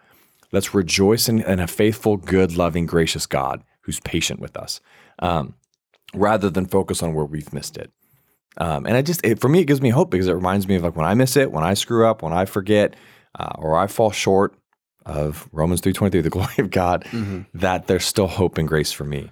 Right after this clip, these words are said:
Speaker 1: Um, and so I think that there is such a, a beautiful nuance, um, intention f-, created for all of us in these simple verses. But the joy of the Lord is, is that it's just a good,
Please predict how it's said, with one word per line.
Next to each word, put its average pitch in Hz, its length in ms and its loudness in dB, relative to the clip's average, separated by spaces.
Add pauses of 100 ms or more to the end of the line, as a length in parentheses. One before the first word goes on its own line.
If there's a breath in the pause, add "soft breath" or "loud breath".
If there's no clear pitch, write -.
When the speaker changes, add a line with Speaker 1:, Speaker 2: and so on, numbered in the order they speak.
(300)
Speaker 1:
Um, - 220 -10
and 90 80 -2
so 123 80 4
I 120 60 4
think 143 180 0
that 127 100 0
there 127 140 4
is 147 140 0
such - 240 -2
a, 85 80 -4 (160)
a 95 80 -2
beautiful 98 440 2
nuance, 85 640 2 (480 soft breath)
um, 78 400 -2 (140)
intention 87 680 2
f-, - 180 -14
created 87 320 4
for - 160 -2
all 85 160 2
of 76 80 -2
us 73 140 -4
in 76 220 -6
these 80 300 0
simple 76 260 -2
verses. 71 460 -4
But - 240 -12 (340 soft breath)
the 87 240 0
joy 110 220 4
of 107 60 4
the 92 40 2
Lord 92 180 4
is, 80 120 2
is 78 260 -2
that 78 180 -2 (120)
it's - 140 -12
just - 180 -4
a 98 40 2
good, 78 460 0